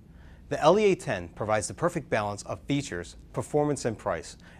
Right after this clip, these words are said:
and offers users superior flexibility and throughput to meet the most demanding applications.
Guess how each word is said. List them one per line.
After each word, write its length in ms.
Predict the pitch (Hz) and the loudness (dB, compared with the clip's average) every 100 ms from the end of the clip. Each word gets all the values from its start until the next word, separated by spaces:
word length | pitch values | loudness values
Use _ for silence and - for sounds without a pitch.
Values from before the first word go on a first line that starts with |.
| - | -4
and 140 | 131 | 8
offers 360 | 156 156 120 113 | 8 8 4 2
users 380 | 240 - 95 | 0 0 -4
superior 420 | - 120 - 190 151 | -6 -6 0 0 0
flexibility 680 | - 123 - 107 175 185 190 | 0 -2 0 2 4 4 0
and 100 | - | 0
throughput 440 | 147 143 - 98 - - | 0 -2 0 -4 -6 -10
to 100 | - | -2
meet 160 | 127 - | 0 0
the 40 | |
most 260 | 110 123 - | 0 0 -2
demanding 380 | 110 113 101 92 | -2 0 0 -4
applications. 760 | 90 95 110 92 - - - | -8 -2 -2 -2 -8 -18 -20